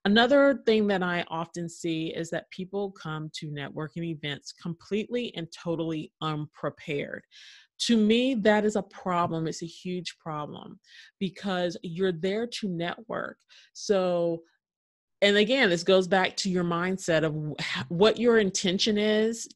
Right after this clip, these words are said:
for networking. If your intention for networking is just to meet new people, you're new to the city and you just wanna ne-,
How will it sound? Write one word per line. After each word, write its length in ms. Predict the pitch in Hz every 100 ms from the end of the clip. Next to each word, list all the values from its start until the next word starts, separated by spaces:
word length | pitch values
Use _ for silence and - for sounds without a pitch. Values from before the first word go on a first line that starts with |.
| -
for 520 | - 196 180 175 170 175
networking. 640 | 214 - 143 - - - - - - -
If 100 | 170
your 160 | 226 240
intention 640 | 233 262 269 339 311 285
for 220 | - 214
networking 500 | 196 196 - 196 214
is 120 | 196 180
just 180 | 180 180
to 40 |
meet 220 | 175 165
new 120 | 170
people, 380 | 170 175 165 175
you're 160 | 160 160
new 160 | 170
to 120 | 170 160
the 100 | 160
city 320 | - 151 160
and 80 | 156
you 80 |
just 240 | 160 165 156
wanna 160 | 151
ne-, 240 | 151 147